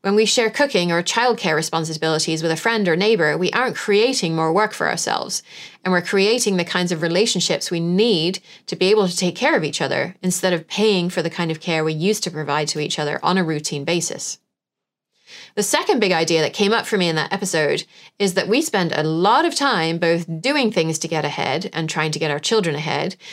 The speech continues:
and worrying about things that might happen.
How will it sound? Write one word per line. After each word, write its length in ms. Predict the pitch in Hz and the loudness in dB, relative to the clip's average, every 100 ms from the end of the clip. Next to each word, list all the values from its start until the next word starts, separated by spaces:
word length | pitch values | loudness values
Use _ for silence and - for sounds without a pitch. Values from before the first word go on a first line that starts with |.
| - - - | -16 -16 -4
and 280 | 202 185 | -2 0
worrying 520 | 175 233 277 190 151 160 | 2 4 4 2 2 2
about 300 | 170 - - | 0 0 0
things 200 | 175 - | -2 -2
that 100 | - | -4
might 180 | 151 | -4
happen. 500 | - 180 - 52 - | -2 -4 -4 -10 -10